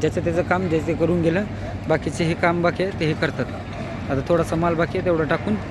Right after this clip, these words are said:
आता आम्ही लोकं पण सुट्टी करतो. बाकी तर हे सामान तुमचं असा राडा तुम्हाला तुमच्या साईडवर पण दिसून येणार, कारण कसं आहे, हा हर एक टायमाला उचलून ठेवणार, हर एक टायमाला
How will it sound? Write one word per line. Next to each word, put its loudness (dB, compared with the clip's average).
आता 2
आम्ही 4
लोकं 2
पण 0
सुट्टी 0
करतो. -2
बाकी 2
तर 0
हे 2
सामान 0
तुमचं 2
असा 0
राडा 4
तुम्हाला 2
तुमच्या -2
साईडवर 4
पण -2
दिसून 0
येणार, 2
कारण 0
कसं -2
आहे, -2
हा 2
हर 4
एक 2
टायमाला 4
उचलून 2
ठेवणार, 0
हर 0
एक -4
टायमाला 2